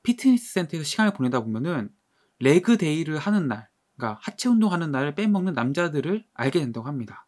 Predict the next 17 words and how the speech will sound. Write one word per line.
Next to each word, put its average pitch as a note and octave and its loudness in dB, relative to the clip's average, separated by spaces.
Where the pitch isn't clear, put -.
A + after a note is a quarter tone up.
그 - 2
남자들을 F3+ 4
보면요, B2 -6
다리는 F#3+ 4
젓가락처럼 E3 -6
가늘지만 C3 -4
상체는 G#3 2
아주 C#3 0
발달되어 D3 0
있다고 B2 -6
얘기해요. G#2 -10
눈에 F#3+ 6
잘 E3+ -2
띄는 G3 2
상체는 A3 2
열심히 F#3+ 6
운동해서 C#3 -2